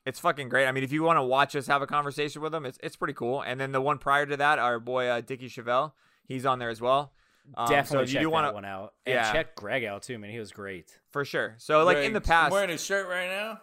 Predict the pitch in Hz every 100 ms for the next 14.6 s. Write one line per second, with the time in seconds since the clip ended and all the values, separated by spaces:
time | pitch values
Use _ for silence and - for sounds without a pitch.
0 | _ _ 151 165 156 156 269 269 151 156
1 | 165 190 226 302 - _ _ - 427 220
2 | 143 160 180 196 180 214 156 113 147 143
3 | 160 269 _ _ _ _ _ - - 254
4 | - - 220 - - _ _ - 240 -
5 | 202 - 120 - 117 - - - 131 117
6 | 117 113 113 - - 339 - 127 165 -
7 | 190 254 - 370 - 151 254 196 135 131
8 | 92 - - - 156 170 165 226 214 139
9 | 143 180 180 135 139 143 165 156 170 185
10 | 165 107 98 98 101 117 127 123 127 127
11 | - 95 87 - 104 104 101 - 107 110
12 | 117 117 - 123 123 117 131 160 170 113
13 | 117 117 107 - - - 113 117 - 143
14 | 151 151 180 185 120